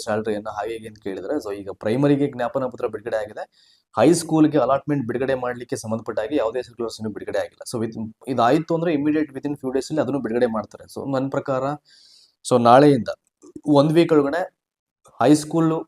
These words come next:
ಅಲಾಟ್‌ಮೆಂಟ್ ಬಿಡುಗಡೆ ಮಾಡ್ತಕ್ಕಂಥ ಸರ್ಕ್ಯುಲರ್ ಕೂಡ ಬರುತ್ತೆ, ಜ್ಞಾಪನ ಪತ್ರ. So ಅಲ್ಲಿ ನೋಡ್ಬೇಕು. ಈಗ ಇಲ್ಲಿ ಪ್ರೈಮರಿಯಲ್ಲಿ up to, ಆ, ಐದು ತಿಂಗಳ ಅವಧಿಗೆ ಮೊದಲನೇ ಹಂತಕ್ಕೆ ಈಗ ಅಲಾಟ್‌ಮೆಂಟ್ ಅನ್ನ ಬಿಡುಗಡೆ ಮಾಡಿದ್ದಾರೆ. So ಇನ್ನು ಹೈಸ್ಕೂಲ್ ಸರ್ಕ್ಯುಲರ್ ಬಂತು ಅಂದ್ರೆ ಅಲ್ಲಿ ವಿವರವಾಗಿ ಎಲ್ಲವನ್ನ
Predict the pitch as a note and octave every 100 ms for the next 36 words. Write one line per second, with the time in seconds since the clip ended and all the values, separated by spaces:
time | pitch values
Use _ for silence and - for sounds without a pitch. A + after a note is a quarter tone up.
0 | _ A#2 C#3 C#3+ D3 B2 C3 C3 B2+ B2
1 | - B2 E3+ E3+ A#2+ C3+ B2 B2 A2+ G2+
2 | F#2+ - A2+ A2+ - G#2+ G#2+ G#2+ A#2+ A2
3 | A2 - G#3 _ _ _ _ _ - D3+
4 | C#3 D#3+ D3 D3+ C#3+ G#2 - G#2 A#2+ B2+
5 | C#3+ C#3+ C3 C#3 C3+ C3 B2+ C#3+ D3 -
6 | A2+ - C3 C3 C3+ _ _ _ _ _
7 | - A2 A#2+ A#2+ A#2+ A#2+ A#2+ - A#2+ D#3
8 | D#3+ D#3 C#3+ C#3+ B2+ B2+ B2 - - C3
9 | A2+ C#3 D3 B3+ - - E3 B2 A#2 A#2+
10 | B2 A#2+ A2+ A2 A#2 A2 G#2 G2+ - C#3+
11 | - _ _ D#3+ D3 D3 D3 C3+ D3+ D#3+
12 | E3+ D3+ D3+ C#3+ C#3+ A#2+ B2 C3 C3 B2
13 | F#3+ - A#2+ A#2+ A2 B2+ C#3+ D3 B2+ C3